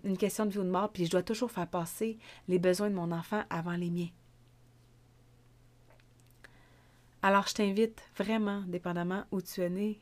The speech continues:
dans ta maternité, euh, si ta famille est terminée ou pas, euh, mais si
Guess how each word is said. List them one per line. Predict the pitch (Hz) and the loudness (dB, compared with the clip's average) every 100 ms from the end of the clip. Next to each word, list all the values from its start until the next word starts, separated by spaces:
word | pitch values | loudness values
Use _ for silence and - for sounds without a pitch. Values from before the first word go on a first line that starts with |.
| - | -8
dans | 170 | -8
ta | 175 | -4
maternité, | 170 170 175 165 165 - 202 208 - - - - | -4 -4 -4 -4 -6 -4 -4 -6 -14 -20 -20 -6
euh, | 165 160 | -2 -2
si | 156 - | -4 -8
ta | - | -6
famille | 151 165 180 | -4 -2 -2
est | 170 | -2
terminée | 160 151 170 185 | -4 -4 -2 -2
ou | |
pas, | 170 - 214 233 - - - - - | -4 0 0 0 -8 -20 -20 -20 -4
euh, | 165 160 156 156 160 - - - - - - 190 | 0 0 0 -4 -8 -14 -20 -20 -20 -20 -8 -2
mais | 175 | -2
si | - - 240 233 | -2 -2 0 0